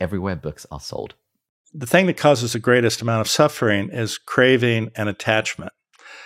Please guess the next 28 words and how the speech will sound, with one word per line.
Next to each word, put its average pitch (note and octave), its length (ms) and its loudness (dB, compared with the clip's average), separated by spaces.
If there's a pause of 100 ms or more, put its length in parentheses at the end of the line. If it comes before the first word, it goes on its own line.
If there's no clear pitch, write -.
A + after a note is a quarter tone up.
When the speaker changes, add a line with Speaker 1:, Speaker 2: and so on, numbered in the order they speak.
(260)
Speaker 2:
So C3 600 4 (420)
if C#3+ 240 -8
you're B2 80 -4
so E3+ 460 0
involved B2+ 680 0
in G#2+ 180 -8
sort A2+ 200 -6
of G2+ 80 -8 (280)
doing B2+ 220 0
this A2 160 -6
thing A2+ 220 -6
to G2+ 80 -10
help A2 260 -8
others, A2+ 540 -2
Speaker 1:
Mm. D#2+ 420 -4 (2000)
Speaker 2:
and C3+ 100 -6
you C3 80 -6
do C3+ 160 -6
it C3+ 140 -4
so C#3+ 240 -2
much C3 340 -2
that A#2 140 -2
it A2 120 -6
harms E3 380 -2
yourself, A2 560 -6 (160)
Speaker 1:
Yep. - 160 0 (240)
Speaker 2:
then, B2 460 -4 (440)
uh, A#2 440 -4